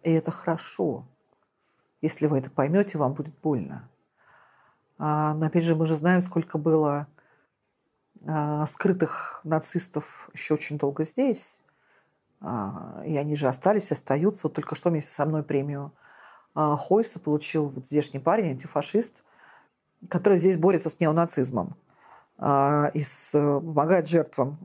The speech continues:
а, неонацистского террора. То есть это ещё есть. Но никто не мог предположить, что, а, ну, хорошо, в Германии остались какие-то маленькие раковые клетки,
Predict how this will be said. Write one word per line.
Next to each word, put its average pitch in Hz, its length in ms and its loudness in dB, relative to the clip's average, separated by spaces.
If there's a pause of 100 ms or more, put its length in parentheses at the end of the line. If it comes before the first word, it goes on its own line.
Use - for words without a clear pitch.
а, 135 800 0 (200)
неонацистского 151 600 -2
террора. 143 400 0 (460)
То - 100 -16
есть - 280 -14
это 139 260 0
ещё - 500 -2
есть. - 540 0 (1300)
Но 160 160 2
никто 170 320 2
не 226 120 2
мог 262 200 2
предположить, 277 720 2
что, 269 600 0 (1600)
а, 165 920 2
ну, 180 80 -2
хорошо, 220 200 0
в 165 40 -4
Германии 190 360 2
остались 190 300 0
какие-то - 360 -4
маленькие 170 500 2
раковые 156 320 2
клетки, 131 460 0